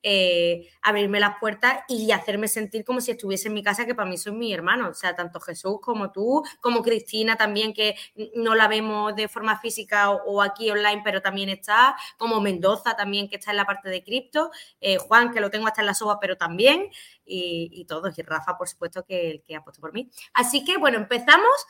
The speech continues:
más que con un mensaje negativo y triste, con un mensaje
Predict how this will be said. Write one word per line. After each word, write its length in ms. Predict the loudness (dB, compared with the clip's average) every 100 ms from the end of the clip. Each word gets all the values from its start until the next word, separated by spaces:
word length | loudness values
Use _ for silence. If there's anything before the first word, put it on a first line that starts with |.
| -16 0
más 220 | 8 8
que 100 | 8
con 140 | 2 4
un 80 |
mensaje 560 | 4 6 4 4 0 2
negativo 680 | 4 6 6 6 0 2 -2
y 140 | -2 -4
triste, 320 | 0 0 -2
con 120 | -2
un 80 | -2
mensaje 280 | 0 -2